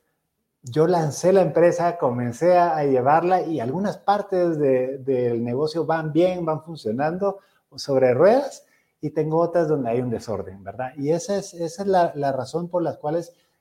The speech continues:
los, los programas como Impulsa tu Empresa, eh, sirven porque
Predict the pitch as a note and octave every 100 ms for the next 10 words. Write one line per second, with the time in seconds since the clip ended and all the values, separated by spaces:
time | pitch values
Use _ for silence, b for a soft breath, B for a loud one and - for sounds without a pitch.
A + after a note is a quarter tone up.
0 | - D3 D3+ - _ _ _ _ _ E3
1 | C#3 - D#3 D3+ D3+ - D3 C3+ D#3+ F3
2 | E3 D3+ D#3 E3+ C#3+ D#3 C3 A#2 - _
3 | - - A3+ E3 G2+ E2+ - B2+ C#3 D#3
4 | D#3